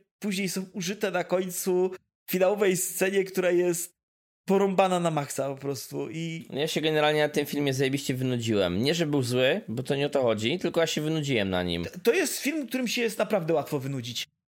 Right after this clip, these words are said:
Speaker 1: Pod wieloma względami on po prostu jest niesamowicie dłu-, długi i nie wiesz, do czego zmierza przez większość czasu.
Speaker 2: Dokładnie tak.
Speaker 1: Bo to nie jest film, który ma jakiś fabularny taki, wiesz, ciąg, tylko to jest film, który pokazuje ci takie krótkie wniety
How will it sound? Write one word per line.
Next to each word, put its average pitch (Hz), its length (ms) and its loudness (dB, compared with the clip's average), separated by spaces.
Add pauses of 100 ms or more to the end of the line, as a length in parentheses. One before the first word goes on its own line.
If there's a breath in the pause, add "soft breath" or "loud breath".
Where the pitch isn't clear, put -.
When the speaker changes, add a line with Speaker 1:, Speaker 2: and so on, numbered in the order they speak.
(140)
Speaker 1:
Pod 180 200 0
wieloma 233 440 2
względami 220 580 0
on 202 260 0
po 170 40 -14
prostu 208 240 -4
jest 185 160 -6
niesamowicie 214 500 -2
dłu-, 165 480 -6 (400)
długi 247 720 0
i 214 40 2
nie 214 160 2
wiesz, 214 160 4
do 196 100 0
czego 196 240 0
zmierza 143 600 0 (120)
przez 156 200 0
większość 156 340 0
czasu. 123 380 -4 (120)
Speaker 2:
Dokładnie 127 460 2
tak. 98 300 2
Speaker 1:
Bo 196 80 4
to 196 140 2
nie 240 160 2
jest 302 360 0
film, 269 220 -4
który 196 280 -2
ma 180 220 2
jakiś 196 420 -4 (360)
fabularny 180 800 2
taki, 170 260 -4
wiesz, 170 180 -2
ciąg, 196 420 0 (500)
tylko 185 120 -8
to 233 60 2
jest - 160 -2
film, 269 180 -4
który 233 240 -2
pokazuje 220 380 -4
ci 190 100 -6
takie 196 220 -6
krótkie - 400 -6
wniety 170 680 -2